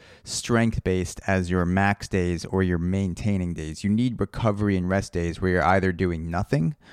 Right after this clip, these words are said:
or you're doing a few simple exercises to keep the structure and the foundation intact. And so, just like with imposter syndrome,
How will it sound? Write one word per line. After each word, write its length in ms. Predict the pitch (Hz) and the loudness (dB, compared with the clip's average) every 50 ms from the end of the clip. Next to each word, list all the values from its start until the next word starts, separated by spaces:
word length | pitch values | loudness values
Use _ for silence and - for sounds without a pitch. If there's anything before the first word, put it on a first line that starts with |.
| - - - - - _ - | -20 -20 -20 -20 -20 _ -4
or 180 | - 135 139 131 | 0 0 2 2
you're 160 | 127 120 120 | 2 0 0
doing 320 | 107 113 120 117 117 110 | 2 4 4 6 6 4
a 40 | 104 | 2
few 280 | - - - - 113 110 | 0 -2 0 2 2 2
simple 400 | 104 - - 110 101 95 - - | 4 4 4 4 4 4 2 2
exercises 760 | 98 95 - - 101 - - 95 87 90 90 85 87 85 82 | 2 0 2 0 -2 2 2 4 4 4 2 0 -2 -6 -6
to 180 | - - - 95 | -6 -6 -6 -6
keep 400 | - - - 117 110 - - _ | -6 -6 -6 -6 -6 -6 -6 _
the 100 | - 95 | -6 -6
structure 680 | - - - - 117 101 95 - - - 107 98 90 69 | -6 -6 -4 0 0 0 0 0 -2 0 0 2 2 0
and 160 | 76 87 85 | 0 -2 -2
the 60 | 82 | -2
foundation 640 | - - 92 87 87 80 85 87 85 - 87 82 | 0 0 2 2 2 2 0 -2 -2 -2 -4 -4
intact. 600 | 76 78 80 78 - - 95 87 - 95 - - - _ - - - - - - | -4 -4 -6 -4 -2 -2 0 0 -2 -4 -10 -16 -20 _ -20 -20 -20 -20 -12 -4
And 120 | - 107 110 | -2 0 2
so, 420 | - - 113 104 98 95 90 80 - - _ _ _ _ _ _ _ _ _ _ _ _ _ _ _ - - - | 4 4 6 6 6 4 2 0 -6 -12 _ _ _ _ _ _ _ _ _ _ _ _ _ _ _ -12 -10 -4
just 320 | 131 - 151 143 135 - 135 | 2 4 6 6 6 4 4
like 220 | 120 117 104 110 | 4 4 4 4
with 320 | 107 107 101 95 - - - | 4 4 4 2 0 -4 0
imposter 680 | - 98 95 - - - 123 120 127 127 - - 107 | 0 0 0 0 0 4 8 8 8 8 6 2 -2
syndrome, 600 | 95 - 98 92 92 90 90 87 85 82 78 | 0 0 0 0 0 2 2 0 0 0 -2